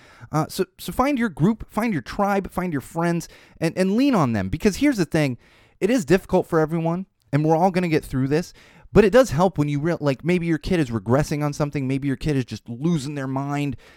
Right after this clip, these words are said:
um, and it doesn't necessarily make it better, but when you talk to another parent and know that they are also going through this,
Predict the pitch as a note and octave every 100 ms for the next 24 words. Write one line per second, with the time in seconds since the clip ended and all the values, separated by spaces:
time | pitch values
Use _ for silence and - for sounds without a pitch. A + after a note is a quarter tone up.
0 | _ _ A2+ A#2 G#2+ F#2+ - F#3 A#3 B3
1 | F#3 G#3 - G#3 G3 F3+ F3+ C3 A2+ -
2 | D3 F#3+ D#3 D#3+ A#3 B3+ - G3+ A#3 A3
3 | G3+ G3 D#3+ - F3+ G#3+ - D3 D#3 F3
4 | B2+ B2 G#3 F#3 A2+ F3 - A#3 F3+ F#3
5 | G#3+ G3 G#3+ G#3 E3 F3+ C4+ -